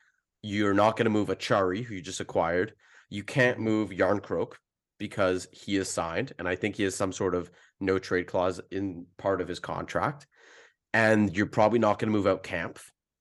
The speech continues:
And then that just leaves you with Kerfoot, who I guess Dubas is still wanting to keep or just holding on to one more thing he has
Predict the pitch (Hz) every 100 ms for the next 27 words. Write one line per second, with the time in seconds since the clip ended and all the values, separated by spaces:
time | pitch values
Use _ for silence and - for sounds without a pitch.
0 | _ _ _ _ _ _ - 104 98 98
1 | 98 101 104 92 101 95 90 98 95 98
2 | 95 139 117 - 80 92 90 92 87 -
3 | - - _ _ 123 120 123 - 101 -
4 | 131 127 120 110 110 104 98 - 151 131
5 | 117 104 - 110 104 95 92 98 98 90
6 | 98 95 92 90 90 87 82 85 82 78